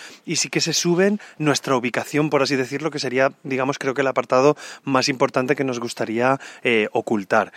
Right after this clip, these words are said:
Entonces, atención con Google Plus,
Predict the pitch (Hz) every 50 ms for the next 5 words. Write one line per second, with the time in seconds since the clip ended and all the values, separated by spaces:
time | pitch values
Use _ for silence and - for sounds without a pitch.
0 | - - - - - 127 131 120 151 143 127 123 113 - - - - 151 127 147
1 | 139 131 - 165 180 190 175 196 190 180 165 175 175 165 160 143 131 - - 170
2 | 190 214 - - _